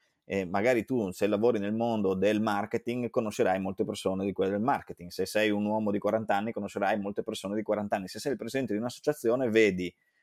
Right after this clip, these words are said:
eh, lo sponsor, eh, il ragazzo del, che viene perché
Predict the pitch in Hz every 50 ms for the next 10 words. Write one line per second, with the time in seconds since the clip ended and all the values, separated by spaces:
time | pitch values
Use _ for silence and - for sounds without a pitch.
0 | _ _ - 90 92 92 95 90 73 104 107 117 - - - 135 127 131 143 151
1 | 156 156 151 - 156 160 165 160 165 165 165 160 156 135 123 120 113 107 107 104
2 | 104 107 104 107 107 104 104 101 98 101 101 92 - _ _ - 101 101 101 104
3 | 101 101 101 98 98 98 98 95 107 104 107 113 120 120 120 - - - 110 107
4 | 104 101 101 98 95 98 98 98 104 101 98 95 95 92 90 - 95 95 98 101
5 | 107 104 98 95 95 95 92 - 101 98 98 - - 104 98 98 98 98 95 95
6 | 95